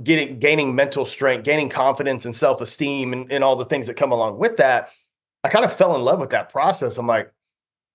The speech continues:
"All right, this is, this is something I can grab onto. Like, this is something that I can see myself continue doing."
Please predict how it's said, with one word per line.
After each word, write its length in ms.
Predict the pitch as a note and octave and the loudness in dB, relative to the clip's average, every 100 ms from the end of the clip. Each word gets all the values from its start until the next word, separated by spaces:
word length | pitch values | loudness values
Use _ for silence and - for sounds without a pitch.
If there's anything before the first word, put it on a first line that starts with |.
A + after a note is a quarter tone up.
| - | 2
"All 80 | |
right, 200 | B2+ A2+ | 4 4
this 200 | G#2+ D#3+ | 2 0
is, 300 | E3 B2 F2+ - | 0 -2 -6 -4
this 180 | C#3 D#3 | -2 -2
is 140 | D#3+ | -2
something 340 | - C#3 - B2 | 2 2 2 2
I 80 | A2+ | 2
can 160 | A#2 | 0
grab 300 | G#2+ A2 G2+ | 0 2 4
onto. 400 | B2+ D3 - G2+ | 4 4 0 -6
Like, 180 | G2 G2 | -4 -2
this 180 | B2+ B2 | -4 -4
is 120 | A#2+ | -4
something 380 | C3 A#2 A#2 A2+ | -2 -2 -2 -2
that 120 | A2 | 0
I 80 | G#2+ | 0
can 160 | A2 | -2
see 160 | G2 C3 | -8 -6
myself 420 | A2+ G#2+ - A2 | -4 -2 0 -2
continue 440 | - G2 B2 G#2 F2+ | -4 -10 -8 -10 -8
doing." 520 | A#2 C#3+ D3 G2+ | -6 -2 -2 -6